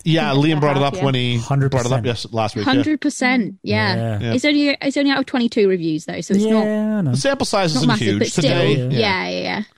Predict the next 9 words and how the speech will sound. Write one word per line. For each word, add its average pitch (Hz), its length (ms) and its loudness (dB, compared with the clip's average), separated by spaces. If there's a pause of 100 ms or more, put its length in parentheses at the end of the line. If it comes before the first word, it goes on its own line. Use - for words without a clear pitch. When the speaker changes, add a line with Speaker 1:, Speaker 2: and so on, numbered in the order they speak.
(560)
Speaker 4:
But 214 100 -8
still, 226 220 -2
it's - 180 -6
hundred 240 220 -2
percent, - 200 -4
which - 140 -8
is 196 60 -6
impressive. 180 480 -6 (100)
Um, 247 300 0